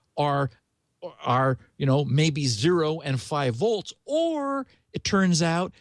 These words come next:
anything above point eight or below point eight, meaning that the noise is completely ignored as long as it doesn't get near that threshold.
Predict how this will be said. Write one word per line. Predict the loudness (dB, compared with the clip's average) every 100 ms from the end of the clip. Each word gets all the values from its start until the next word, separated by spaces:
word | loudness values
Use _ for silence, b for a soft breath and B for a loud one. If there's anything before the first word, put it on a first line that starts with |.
| b _
anything | -2 0 0 -2 -2 -2 0
above | -4 -2 0 0 -4 -6
point | -4 -2 0
eight | 0 0 -4 -14 b -2
or | 0
below | 0 0 0 -2
point | -2 -4 -2 -2
eight, | -2 -6 -16 _ _ _ 0
meaning | 2 4 2 0 -4 _
that | -2 -2 0
the |
noise | 2 2 2 0 0 0 -2 -6 _ _
is | -4 0
completely | 0 0 0 -2 -2 -2 0
ignored | 2 2 4 4 0 -2 b b
as | -2
long | 0 2 2
as | 0
it | 0
doesn't | 0 2 0
get | -2 -4
near | 0 0 0 -2
that | -4 -6
threshold. | -4 -2 0 -2 -4 -10